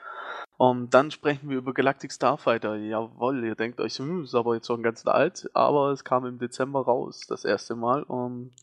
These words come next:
wir haben seitdem noch nicht darüber gesprochen, deswegen ist es drin. Sowie auch die neue kommenden Erweiterungen dafür, der Bomber und das Team Deathmatch.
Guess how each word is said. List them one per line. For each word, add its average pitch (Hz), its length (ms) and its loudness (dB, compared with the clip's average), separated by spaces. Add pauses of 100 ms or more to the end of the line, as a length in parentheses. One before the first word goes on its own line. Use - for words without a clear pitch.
(100)
wir 123 200 -2
haben 127 120 0
seitdem 123 260 2
noch 131 100 -4
nicht 135 180 -8
darüber 139 200 -2
gesprochen, - 440 -6
deswegen - 260 -10
ist 117 140 -10
es - 80 -18
drin. 160 240 -2 (760)
Sowie 156 360 2
auch 127 180 6
die 127 220 -10
neue 131 320 0
kommenden 127 420 -4
Erweiterungen 120 640 0
dafür, 113 560 0
der 113 260 -2
Bomber 127 400 0
und 120 140 -2
das 113 180 -2
Team 131 340 -10
Deathmatch. - 920 -2